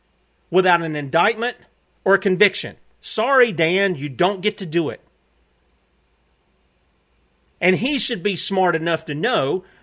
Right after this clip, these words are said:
that even if you take their stuff, what's gonna stop them from breaking in somebody's house if they really want a gun and steal a gun from somebody?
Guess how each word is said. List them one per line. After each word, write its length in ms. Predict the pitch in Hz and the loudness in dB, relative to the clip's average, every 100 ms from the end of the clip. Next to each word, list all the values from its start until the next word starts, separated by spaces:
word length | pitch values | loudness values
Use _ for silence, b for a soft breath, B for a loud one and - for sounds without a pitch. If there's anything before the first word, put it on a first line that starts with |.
| - | -2
that 140 | 247 | -2
even 200 | 277 285 | -2 -6
if 120 | 262 | -6
you 100 | 262 | -6
take 320 | - 262 285 | -4 -4 -2
their 140 | - 202 | 0 0
stuff, 340 | - 151 - B | 0 -4 -6 B
what's 200 | 247 247 | -2 -2
gonna 160 | 247 202 | -2 -4
stop 280 | - 170 170 | -2 -4 -4
them 120 | 160 | -10
from 140 | 135 | -8
breaking 320 | 123 156 165 | -4 -4 -4
in 60 | 151 | -6
somebody's 360 | 165 160 143 208 | -6 -6 -6 -6
house 240 | 220 170 | -6 -6
if 100 | - | -6
they 120 | 185 | -4
really 240 | 185 165 143 | -2 -2 -2
want 160 | 139 | -4
a 40 | 120 | -4
gun 260 | 180 208 | -4 -4
and 100 | 131 | -6
steal 220 | - 165 160 | -4 -4 -4
a 40 | |
gun 180 | 196 240 | -6 -6
from 160 | 147 | -10
somebody? 360 | - 104 92 _ | -12 -14 -16 _